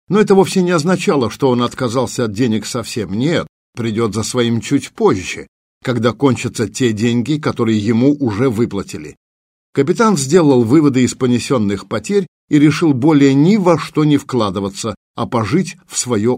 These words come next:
удовольствие. В конце концов, он всегда знал, что рожден именно для такой жизни, в роскоши и удовольствиях, и лишь какая-то ошибка судьбы не позволила ему сразу получить то, чего он был, несомненно,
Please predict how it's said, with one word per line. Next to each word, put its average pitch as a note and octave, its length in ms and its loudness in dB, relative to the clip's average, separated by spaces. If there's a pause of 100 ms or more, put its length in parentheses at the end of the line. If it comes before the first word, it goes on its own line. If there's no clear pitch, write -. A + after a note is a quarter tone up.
удовольствие. F#2+ 840 -6 (240)
В - 80 -20
конце G#3 280 0
концов, E3 400 -2
он E3 120 0
всегда D#3 400 0
знал, G2+ 280 -2
что - 200 -6
рожден A2 400 -2 (140)
именно F3 480 0
для C3 200 0
такой C3+ 420 0
жизни, F#2+ 500 -2 (220)
в G#2+ 180 -6
роскоши C#3 640 -2
и D3 220 -2
удовольствиях, A2+ 880 -2 (220)
и B2+ 80 -4
лишь C3 240 0
какая-то D3+ 600 -2
ошибка C#3 420 -4
судьбы A2+ 500 -4 (220)
не C3 140 0
позволила A#2 640 2
ему G2+ 240 0
сразу A#2+ 600 -4
получить G#2+ 600 -8
то, F#3 200 0 (280)
чего B2 220 -2
он G#2+ 140 0
был, G#2 140 0
несомненно, A2 1000 -4